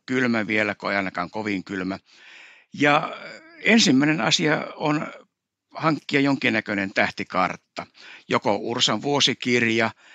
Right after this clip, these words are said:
netistä löytyy hyviä, sieltähän voi vaikka printata sitten, jos ei muuten. Ja sitten, no, hyvä esimerkki, hyvä mahdollinen tähtikartta on myös tää Ursan mobiilikartta, minkä saa omaan kännykkäänsä ladattua. Ja se on siinä mielessä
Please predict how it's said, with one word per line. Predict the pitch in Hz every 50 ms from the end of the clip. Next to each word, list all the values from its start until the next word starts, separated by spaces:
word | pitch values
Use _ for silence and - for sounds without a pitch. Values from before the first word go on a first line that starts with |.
| - - _
netistä | 113 127 147 - - 147 123 - - 120 113 117
löytyy | 120 117 113 107 - - 127 120 110
hyviä, | 117 127 117 113 113 113 101
sieltähän | - 117 101 - 101 104 104
voi | 107 104
vaikka | 123 139 - 127
printata | - - 131 123 117 113 98 104 101 - 98
sitten, | 98 - 117 104 - - 107 98
jos | 104 107 101 -
ei | 110 113 104
muuten. | 107 113 117 107 - 113 104 - - - - - - - -
Ja | - 131
sitten, | - 190 - - 160 139 151 - - - - - - - - - - - - - - -
no, | 202 190 190 -
hyvä | 190 190 139 104
esimerkki, | 113 131 - 185 147 147 147 - - 170
hyvä | 175 156 143 147 - - - - - - - - - - - - _ _ _
mahdollinen | - - 175 170 143 139 143 143 147 143 143 139 135 110 101 - _ _ _ _ _ _ _ _ _
tähtikartta | - 156 143 - 147 - - 143 131 - _ 156 151
on | 143
myös | 160 160 147 - -
tää | - 151 156
Ursan | 156 147 123 - 135 127
mobiilikartta, | 143 143 127 117 117 107 101 107 104 - _ - - - _ _ _ - 123 113 110 - - 107
minkä | 107 113 110 95 117 110
saa | - - 120 113 120
omaan | 127 123 120 117 113
kännykkäänsä | - 135 127 113 101 92 - - 101 98 - 104 101
ladattua. | 107 107 104 98 98 - _ - 113 107
Ja | 107
se | 110 135 131
on | 123 120
siinä | - 160 135 110
mielessä | 104 104 101 101 104 - - 120 101